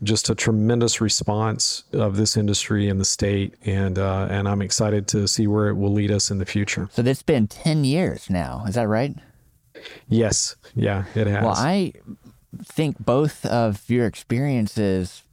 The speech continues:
Speaker 2: really just come together as, for superpowers here for not only understanding policy and how resources can be made available, how jobs are created, but also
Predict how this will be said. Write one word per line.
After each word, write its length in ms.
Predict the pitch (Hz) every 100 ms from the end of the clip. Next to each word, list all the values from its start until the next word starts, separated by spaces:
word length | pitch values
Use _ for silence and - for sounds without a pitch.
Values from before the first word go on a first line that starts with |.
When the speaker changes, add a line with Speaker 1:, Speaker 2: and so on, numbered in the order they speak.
| -
Speaker 2:
really 420 | 104 113 139 117
just 300 | 92 101 -
come 160 | - 147
together 520 | 110 113 120 104 87 -
as, 120 | 98
for 140 | -
superpowers 800 | 95 - 160 104 98 87 82 78
here 260 | - 87 80
for 400 | - 107 95 85 90
not 140 | 95
only 180 | 95 98
understanding 720 | 95 87 - 110 110 107 110 - - - -
policy 540 | 113 104 95 - 101
and 100 | 92
how 200 | 85 101
resources 880 | 98 98 - 101 90 95 92 92 - -
can 180 | 104
be 400 | 95 95 90 87 80 - - -
made 120 | 90
available, 440 | 78 135 139 123 113
how 120 | 95
jobs 340 | 87 127 117
are 60 | 117
created, 380 | - 110 107 87
but 120 | 90
also 640 | 101 113 - 101 92 90